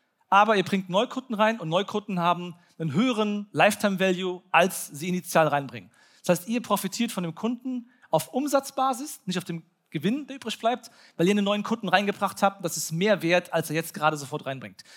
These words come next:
Deswegen seid ihr jetzt schon dabei und profitiert davon. Falls ihr nicht langfristig mit dem Kunden zusammenarbeiten solltet, den ihr habt,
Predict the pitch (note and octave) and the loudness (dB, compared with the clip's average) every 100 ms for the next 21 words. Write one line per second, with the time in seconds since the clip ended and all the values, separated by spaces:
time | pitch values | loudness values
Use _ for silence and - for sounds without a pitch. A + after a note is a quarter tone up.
0 | - - D#3 F#3+ F#3+ F#3 G3 F#3 G3+ - | -14 -8 -2 0 4 4 4 0 -2 -2
1 | G3+ D#3 C#3+ A3 D#4 A3+ _ _ _ _ | 0 2 4 4 2 -8 _ _ _ _
2 | - E3 E3 E3 A3+ C4 G#3+ G#3 G#3 G#3 | -6 0 0 2 2 2 0 0 -2 -6
3 | _ _ _ - F#3+ F#3+ F3+ F3+ F3 F3+ | _ _ _ 2 2 4 2 -2 0 0
4 | G#3 - E3+ F#3 - E3 - F3+ D#3 D3 | 0 2 2 0 -4 -6 -4 -6 -6 -8
5 | F3 F3 - F3+ F#3+ E3+ E3+ E3 D#3 E3 | -8 -8 0 2 4 4 2 0 -4 -6
6 | D#3 D#3 D3+ D3+ - | -6 -2 -2 -2 -8